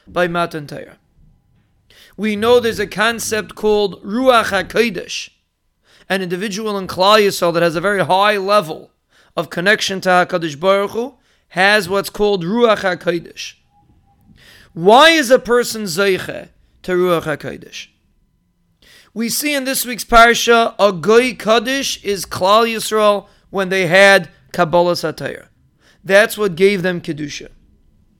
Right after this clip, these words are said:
The Chazon Ish writes in Kavos Igros, in Chelik Aleph, Siman Tes Vav. He's discussing Ruach HaKodesh. And listen to what he writes. Most people think Ruach HaKodesh is something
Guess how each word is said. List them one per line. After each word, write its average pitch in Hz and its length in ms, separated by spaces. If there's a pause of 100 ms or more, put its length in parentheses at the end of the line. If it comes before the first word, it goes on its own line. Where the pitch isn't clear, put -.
(440)
The 202 80
Chazon 226 320
Ish 277 180
writes 233 460
in 196 200
Kavos 214 420
Igros, 170 400
in 170 80
Chelik 208 440
Aleph, 208 440 (240)
Siman 208 400
Tes 196 320
Vav. - 380 (800)
He's 214 220
discussing 240 800
Ruach 247 400
HaKodesh. - 760 (880)
And 196 160
listen 262 300
to 226 80
what 208 160
he 175 80
writes. - 460 (880)
Most 269 380
people 240 340
think 240 320
Ruach 233 240
HaKodesh 202 680
is 185 140
something 190 540